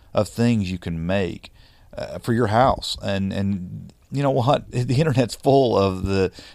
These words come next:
directions on how to make those things. So if there's a thing you're looking for a replacement of, get on there and do a search for whatever it is that you're trying to replace in a natural way, and, uh, make something that's so much healthier and so much cheaper.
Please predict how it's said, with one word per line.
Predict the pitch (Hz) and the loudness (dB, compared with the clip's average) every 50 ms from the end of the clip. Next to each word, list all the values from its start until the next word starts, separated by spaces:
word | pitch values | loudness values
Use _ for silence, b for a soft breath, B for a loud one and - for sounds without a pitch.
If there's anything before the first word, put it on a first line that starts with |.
| B | B
directions | 107 104 98 104 117 131 127 - 117 95 90 | 2 4 8 8 8 8 8 4 0 0 2
on | 95 92 92 | 2 2 2
how | 98 95 | 2 0
to | 95 | 0
make | 92 98 117 110 - | 0 0 0 -2 -2
those | 92 87 82 - | -6 -6 -6 -6
things. | - 78 - - - - - b b b b b b b b | -8 -8 -10 -10 -10 -12 -14 b b b b b b b b
So | - - 113 101 101 | 0 4 6 6 6
if | 101 98 | 4 2
there's | - 127 135 123 | 2 2 2 4
a | 117 101 92 90 | 4 4 4 2
thing | - - 127 123 127 | 2 2 2 4 4
you're | 123 117 | 4 4
looking | 120 120 - 117 | 2 2 0 -2
for | 104 - 107 101 | -2 0 2 2
a | 95 | 2
replacement | 92 - - 98 104 120 120 143 139 139 | 2 0 0 0 0 0 0 0 0 2
of, | 139 147 160 160 - | 2 2 2 0 -2
get | 113 131 160 | -2 -2 0
on | 180 185 175 | 0 0 0
there | 165 143 113 101 | 0 0 0 0
and | 95 90 90 | 0 0 2
do | 104 135 | 2 2
a | 147 | 2
search | - - - 113 143 151 127 - - - B B B B B B B B | 2 2 2 2 2 2 0 -2 -4 -10 B B B B B B B B
for | - - - 101 92 | -10 -4 -2 0 4
whatever | 95 110 127 143 139 131 131 | 6 8 8 8 8 6 6
it | 123 | 6
is | 131 135 127 113 | 6 4 4 2
that | 113 | 0
you're | 101 107 113 | -2 -2 -2
trying | - 131 127 120 | 0 2 2 2
to | 110 | 2
replace | 98 95 - - 120 123 127 131 120 - | 2 0 0 2 2 4 4 2 0 -2
in | 104 92 | -4 -2
a | 90 | 0
natural | 90 101 110 117 - - 101 98 87 | 2 4 4 2 2 0 0 0 2
way, | 87 98 127 151 135 104 98 98 104 - b b b b b b b b b b b b b - | 2 2 2 4 2 2 0 0 -2 -6 b b b b b b b b b b b b b -6
and, | - 98 98 95 95 92 | -2 0 0 0 0 0
uh, | 92 90 90 87 87 87 87 87 | 0 0 0 0 0 -2 -2 -4
make | 87 92 101 107 107 - | -4 -2 0 0 0 0
something | - 120 113 117 104 | 0 0 0 0 -2
that's | 92 87 - - - - - - _ - - - | -4 -2 -4 -4 -4 -4 -4 -6 _ -18 -10 -4
so | - - - 139 139 | -2 0 2 2 4
much | 139 135 131 123 - - - - | 4 4 2 2 0 -4 -6 -8
healthier | - - 117 120 127 127 - 143 139 139 139 143 143 b b b b b b b b b b - | -6 -2 2 2 2 2 0 0 0 0 0 -2 -2 b b b b b b b b b b -8
and | - 92 90 87 85 | -4 -4 -2 -2 -2
so | - 131 131 | 0 0 2
much | 135 139 127 - - | 2 0 0 -2 -4
cheaper. | - - 123 123 131 - - 143 139 143 143 143 | -4 -2 0 0 0 2 2 0 0 0 -2 -6